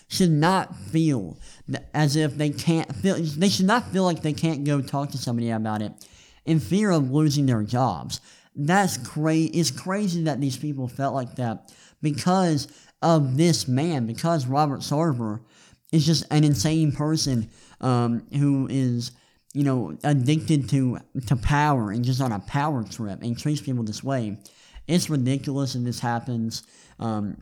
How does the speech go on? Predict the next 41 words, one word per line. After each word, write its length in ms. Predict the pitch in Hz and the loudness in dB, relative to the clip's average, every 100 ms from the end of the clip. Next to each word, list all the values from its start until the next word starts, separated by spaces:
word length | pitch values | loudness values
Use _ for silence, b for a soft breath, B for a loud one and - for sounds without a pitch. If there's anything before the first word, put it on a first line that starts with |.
| - | -10
you 160 | 135 | -4
know, 60 | 127 | 0
Robert 240 | 135 139 | 0 0
Sarver 400 | 135 147 135 131 | 0 -2 0 -2
should 120 | 127 123 | 0 -2
be 100 | 110 | -2
ashamed, 680 | 101 131 127 123 123 123 - b b b - | -4 -6 -2 -2 -2 -4 -6 b b b -4
and 120 | 135 | 2
he 100 | 143 | 2
should 180 | 139 131 | 2 0
no 240 | 139 156 | 2 2
longer 280 | 160 160 143 | 2 0 0
be 120 | 139 | 0
allowed 500 | 135 127 123 127 127 | 0 0 0 0 0
to 80 | 127 | 0
have 200 | 123 120 | 0 0
anything 400 | 143 143 143 143 | 0 0 2 0
to 80 | 131 | 0
do 160 | 117 123 | 0 0
with 140 | 127 | 0
the 120 | 120 | 0
N 120 | 120 117 | -2 -2
B 140 | 117 | -2
A. 200 | 117 113 B B B | -4 -6 B B B
He 100 | 151 | 0
should 140 | 143 131 | 2 2
be 100 | 127 | 0
fired, 540 | 113 139 147 147 135 B B _ - | 2 2 4 2 0 B B _ -8
um, 160 | 123 | -4
as 160 | 110 123 | -2 0
soon 160 | 151 151 | 2 2
as 100 | 135 | 2
they 160 | 135 | 0
open 320 | 127 135 135 | -2 -4 -2
up 140 | 131 127 | -2 -2
an 100 | 127 | -2
investigation 720 | 120 120 120 123 120 117 120 | 0 -2 -4 -4 -4 -2 -4
and 120 | 110 | -4
go 120 | 107 | -6
through 280 | 104 - 131 | -8 -6 -2
that. 320 | 127 123 123 | 0 -2 -4